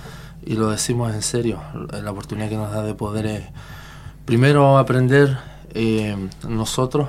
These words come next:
y poder transmitir esta enseñanza junto con Lucas y que sea de bendición para ustedes, de edificación para el cuerpo de Cristo en Chile. Hemos sabido que han estado escuchando en,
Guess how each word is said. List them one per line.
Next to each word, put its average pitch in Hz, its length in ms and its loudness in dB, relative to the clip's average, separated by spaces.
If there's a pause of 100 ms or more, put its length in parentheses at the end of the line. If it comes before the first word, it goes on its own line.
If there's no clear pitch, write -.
y 110 360 -2
poder 113 280 0
transmitir 113 540 0 (400)
esta 120 200 -2
enseñanza 117 640 2
junto 113 360 -2
con 110 120 0
Lucas 120 460 0
y 101 240 -2 (460)
que 117 100 0
sea 123 260 4
de 117 280 2
bendición 110 440 0
para 120 140 2
ustedes, 123 400 0
de 117 80 0
edificación 113 840 0 (480)
para 110 280 2
el 101 80 -4
cuerpo 113 320 0
de 110 100 0
Cristo 120 720 2
en 101 180 -2
Chile. 127 600 4
Hemos 117 220 -2
sabido 113 300 2
que 113 100 -4
han 110 80 -4
estado 110 300 -2
escuchando 110 560 -2
en, 101 200 -6